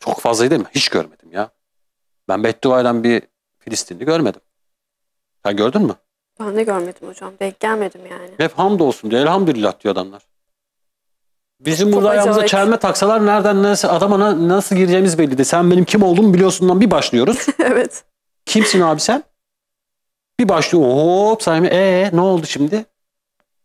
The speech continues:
Speaker 2: Doğru.
Speaker 1: Tamam. Sen olsun. Ne oldu şimdi? "Hasbiyallahu veli vel vekil."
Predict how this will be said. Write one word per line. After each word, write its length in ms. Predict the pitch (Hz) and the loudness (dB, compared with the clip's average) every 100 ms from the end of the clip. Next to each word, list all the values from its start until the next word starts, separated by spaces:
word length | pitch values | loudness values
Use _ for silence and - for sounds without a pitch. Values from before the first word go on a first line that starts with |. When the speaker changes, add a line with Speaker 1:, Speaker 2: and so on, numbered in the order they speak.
| _ _ | _ _
Speaker 2:
Doğru. 340 | 285 233 220 233 _ _ _ _ _ _ _ _ _ - | -2 0 -2 -4 _ _ _ _ _ _ _ _ _ -6
Speaker 1:
Tamam. 340 | 160 139 214 _ _ _ _ _ | -2 -2 -4 _ _ _ _ _
Sen 80 | 101 | -2
olsun. 260 | 120 110 143 | -2 -2 0
Ne 40 | |
oldu 200 | 202 156 | 0 0
şimdi? 400 | - 131 185 220 _ _ _ _ _ _ _ _ _ _ _ _ _ _ _ | -2 -2 -2 -6 _ _ _ _ _ _ _ _ _ _ _ _ _ _ _
"Hasbiyallahu 680 | 180 180 175 156 160 156 151 | -6 -2 0 2 2 2 2
veli 260 | 143 160 143 | 2 2 2
vel 160 | 139 | 2
vekil." 220 | 123 - | 0 -2